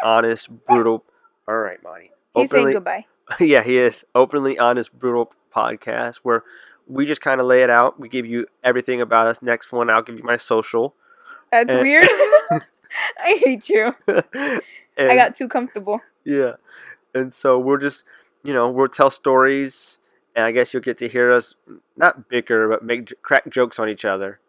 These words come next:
Speaker 1: We'll roast each other next episode.
Speaker 2: Wow, I'm gonna suffer horribly.
Speaker 1: 'Cause I'm hil-, I'm hilarious. I wrote a sitcom.
Speaker 2: The
Speaker 1: Th-,
Speaker 2: sitcom was horrible.
Speaker 1: that's not funny at all.
Speaker 2: No.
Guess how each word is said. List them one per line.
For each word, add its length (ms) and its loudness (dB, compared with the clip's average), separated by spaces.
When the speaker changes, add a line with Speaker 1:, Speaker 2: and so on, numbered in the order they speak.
Speaker 1:
We'll 120 -2
roast 280 2
each 140 -14
other 180 -2
next 300 -8
episode. 540 -6
Speaker 2:
Wow, 320 -4
I'm 120 -12
gonna 140 -12
suffer 400 -14
horribly. 500 -14
Speaker 1:
'Cause 120 -20
I'm 140 -8
hil-, 240 -12
I'm 260 -8
hilarious. 460 -8
I 80 -4
wrote 140 -2
a 100 -10
sitcom. 440 -16
Speaker 2:
The 80 -10
Speaker 1:
Th-, 160 -10
Speaker 2:
sitcom 240 -2
was 120 -6
horrible. 400 4
Speaker 1:
that's 180 -2
not 220 4
funny 240 2
at 100 4
all. 340 10
Speaker 2:
No. 360 10